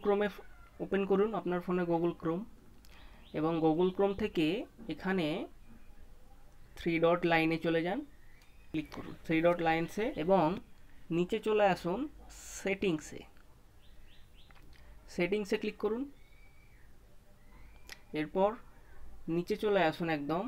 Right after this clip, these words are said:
site setting, site সেটিংটাতে click করুন। এরপরে একদম নিচে চলে আসুন, এখানে আপনাকে খুঁজে নিতে হবে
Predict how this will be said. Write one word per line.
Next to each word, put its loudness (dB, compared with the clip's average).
site 4
setting, -4
site 4
সেটিংটাতে 0
click 0
করুন। -2
এরপরে 2
একদম 2
নিচে 0
চলে 4
আসুন, -4
এখানে -2
আপনাকে -2
খুঁজে 0
নিতে -2
হবে 0